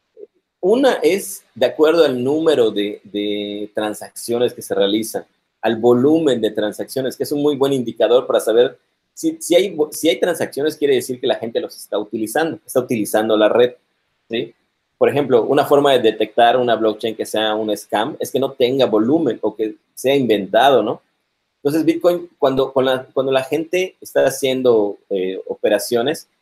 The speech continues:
se dice que el volumen es, es favorable y la tendencia del precio es,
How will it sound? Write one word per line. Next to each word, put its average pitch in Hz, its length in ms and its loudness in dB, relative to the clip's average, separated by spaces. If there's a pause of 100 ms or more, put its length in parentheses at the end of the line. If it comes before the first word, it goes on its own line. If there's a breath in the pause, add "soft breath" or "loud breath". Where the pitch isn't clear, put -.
(480)
se - 140 -4
dice 139 200 -4
que 123 160 2 (120)
el 113 120 -2
volumen 131 500 4
es, 127 240 -2
es 123 160 -6
favorable 110 800 4
y 104 160 -8 (260)
la 104 160 -2
tendencia 113 560 -2 (140)
del 98 220 -6
precio 104 340 -2
es, - 280 -12